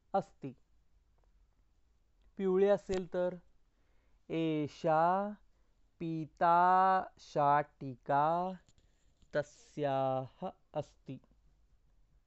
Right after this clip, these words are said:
हिरवी साडी असेल तर एषा हरिता शाटिका तस्याः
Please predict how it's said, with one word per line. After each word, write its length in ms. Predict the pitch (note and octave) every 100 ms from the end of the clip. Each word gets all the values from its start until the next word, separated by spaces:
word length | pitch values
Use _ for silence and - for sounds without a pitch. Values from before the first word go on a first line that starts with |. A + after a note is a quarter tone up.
| _ _ _ _ _ -
हिरवी 300 | F3+ F3 G#3+
साडी 320 | - F#3+ F#3
असेल 460 | F3+ - E3+ E3 D#3
तर 300 | D#3+ D#3 D#3 - _ _ _ _ _ _ _ _ _ _ _ -
एषा 960 | D3+ D3 C#3+ C#3 - D#3+ E3+ F3+ F#3+ F#3+ _ _ _ _ -
हरिता 1400 | C#3 C#3+ F3+ G#3+ - D#3 D#3 D#3 E3 F3+ F3+ F#3+ G3 F#3+ _ _ _ -
शाटिका 1200 | C#3 D3+ F3 - D3 C3+ D3+ D3+ D#3+ E3 F3 F3+ - _ _ _ C#3
तस्याः 920 | C3+ - _ C#3+ C3+ C3+ C3 B2